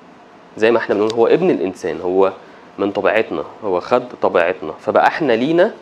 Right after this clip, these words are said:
الطبيعة بتاعتنا، احنا، هو وضع نفسه من فوق لتحت، نزل قعد وسطينا، فبقينا احنا لينا ايه؟ نطلع نقعد فوق احنا كمان.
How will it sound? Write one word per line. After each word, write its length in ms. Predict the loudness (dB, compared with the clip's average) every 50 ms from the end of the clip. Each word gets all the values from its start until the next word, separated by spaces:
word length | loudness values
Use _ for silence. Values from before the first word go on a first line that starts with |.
| -20 -20 -20 -20 -20 -20 -20 -20 -20 -20 -20 -20 -20 -18 -8
الطبيعة 420 | -2 -2 -2 2 2 2 2 2 0
بتاعتنا، 360 | 0 2 2 2 2 2 -2 -2
احنا، 160 | 0 0 0
هو 400 | 2 2 4 6 6 4 4 2 0 2
وضع 360 | 2 2 4 4 2 2 4
نفسه 420 | 4 2 2 0 0 -2 -2 -2 -2 0
من 140 | -2 -2 -2
فوق 280 | -2 -2 0 0 0 0
لتحت، 320 | 0 0 0 0 -2 -4 -10 -12 -6
نزل 320 | -4 -2 -2 -2 -2 -2
قعد 280 | 0 2 2 2 0 0
وسطينا، 380 | -4 -8 -8 -6 -6 -4 -4 -4 -6 -10 -20 -20 -20 -20 -20 -20 -20 -20 -20 -20 -16 -8 -4
فبقينا 300 | 0 4 4 6 6 4
احنا 200 | 2 2 0 2
لينا 200 | 2 2 2 4
ايه؟ 180 | 2 2 0 -2 -6 -18 -20 -20 -20 -20 -20 -20 -20 -20 -20 -20 -20 -20 -20 -20 -20 -20 -20 -20 -14 -6 -6
نطلع 220 | -6 -2 0 0
نقعد 260 | 2 2 0 0 -2
فوق 160 | -2 -4 -4
احنا 200 | -4 -4 -6 -10
كمان. 260 | -8 -8 -10 -12 -12